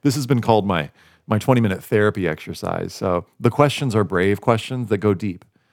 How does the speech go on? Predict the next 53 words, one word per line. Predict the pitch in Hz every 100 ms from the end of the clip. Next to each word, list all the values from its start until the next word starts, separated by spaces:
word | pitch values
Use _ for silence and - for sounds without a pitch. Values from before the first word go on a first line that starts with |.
| _ _ -
And, | 107 107 98 92 87 101
you | 123
know, | 95
I'm | 87
not | 95 95 87
letting | 101 95 104
anybody | 101 107
off | 113 104
the | 120
hook | 101 117 -
here | - 78 73
when | 85
I'm | 85
asking | 85 90 - 98 87
students | - 101 90
these | - 92
questions. | - 92 85 - - - _ _ -
Um, | 82 76
and, | 117
and | 113
it's | 131 175
no |
mystery | 147 120 - 110
what | 87
the | -
questions | 95 87 87
are. | 85
You | 76
can | 76 82
just | 80 -
Google | 92 90
feelings | - 98 87 87 85
and | 78
needs | 78 78
exercise, | 76 76 - 80 - 73 -
and, | 73 73 _ _ -
and | 87
you | 87
can | 92
go | 90
through | -
this | 85 82
exercise | 80 - 85 78 78
yourself. | - - 50 - - _ _ _ _ _ _
Um, | - 76 73 69 73 - _
so, | - 120 87 - _ _ _
y-, | - -
you | -
know, | 117 101 -
it's, | - -
now | 117 120 123 110
I'll | 107
just, | 101 101 -